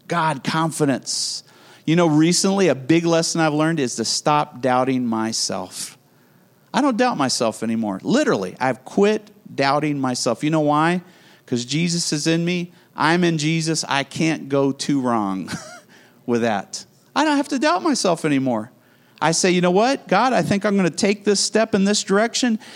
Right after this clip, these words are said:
The Bible says the steps of a good man are ordered of the Lord. You're gonna direct this step, and I'm not gonna doubt my, you're gonna push that foot wherever it needs to go. I'm gonna start taking action.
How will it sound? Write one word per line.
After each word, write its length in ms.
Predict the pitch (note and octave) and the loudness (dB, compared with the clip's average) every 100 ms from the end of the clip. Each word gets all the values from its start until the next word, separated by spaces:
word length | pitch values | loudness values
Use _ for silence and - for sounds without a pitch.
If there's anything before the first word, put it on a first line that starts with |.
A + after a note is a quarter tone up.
| - - | -8 -2
The 80 | |
Bible 380 | C#3+ F3+ A3+ A3+ | 2 4 4 2
says 260 | F#3+ G#3+ F#3 | 2 2 2
the 100 | D3 | -2
steps 420 | - - G3+ G#3 | -2 -2 0 0
of 100 | F#3+ | 0
a 60 | E3+ | 0
good 200 | E3 G3+ | 2 2
man 200 | G#3+ A3 | 2 2
are 80 | G3 | 4
ordered 260 | G#3+ A3 | 4 4
of 80 | G#3 | 2
the 80 | F#3+ | 2
Lord. 300 | G3 A#3 A3 | 4 4 4
You're 120 | F#3+ | 2
gonna 180 | E3+ C3+ | 4 2
direct 480 | C3 E3+ G#3+ A3 - | 2 2 2 0 -2
this 120 | G#3 | -2
step, 600 | - - A3 A3+ - - - - - | 0 0 0 0 -4 -20 -20 -20 -6
and 160 | C3+ | 0
I'm 140 | D3 F#3 | 2 2
not 140 | G3 | 2
gonna 160 | F#3 F3+ | 0 0
doubt 240 | E3+ E3+ | 2 2
my, 140 | D#3+ C3 | 2 0
you're 260 | C#3+ G3 | 2 2
gonna 160 | G3+ C#3+ | 2 0
push 320 | - A3 - | 2 0 2
that 260 | G#3 G3+ - | 0 0 -4
foot 380 | - A#3 A#3+ | 0 0 2
wherever 320 | C3+ D3+ G3 G#3 | 0 2 2 0
it 100 | F3 | 0
needs 280 | G3+ F#3+ | 0 0
to 100 | F#3+ | -2
go. 200 | E3+ D3+ | 0 2
I'm 160 | B2+ F#3 | 2 0
gonna 160 | D3+ A#2+ | -2 -4
start 420 | - D#3+ C3 - | -2 -2 -2 -4
taking 500 | F3+ E3+ E3+ E3 D#3 | -2 -2 -2 -2 -2
action. 640 | - D3+ C#3+ - - G#2+ | -4 -4 -4 -4 -2 -2